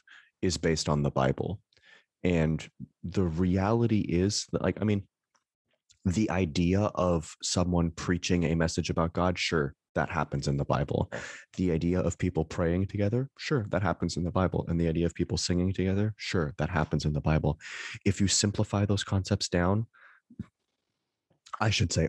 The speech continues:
oversimplify. If you oversimplify those concepts and, like, reduce them down to their bare minimum, it's really easy to be like, "Oh yeah, you know, um, everything we do is from the Bible." But the way that we do them, the,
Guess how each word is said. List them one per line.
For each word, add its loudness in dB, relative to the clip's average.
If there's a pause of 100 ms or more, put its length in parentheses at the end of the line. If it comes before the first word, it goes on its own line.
oversimplify. 0
If -4
you 0
oversimplify 2
those 2
concepts 2
and, 2
like, 2
reduce 0
them 0
down 0
to -4
their 0
bare 0
minimum, 2 (320)
it's 0
really 2
easy 0 (260)
to 0
be 2
like, 2 (100)
"Oh 2
yeah, 2
you -2
know, 0
um, -2 (360)
everything 0
we 0
do 2
is -2
from 0
the 0
Bible." -2 (180)
But -2
the 0
way 2
that 0
we 0
do 0
them, -2 (580)
the, -2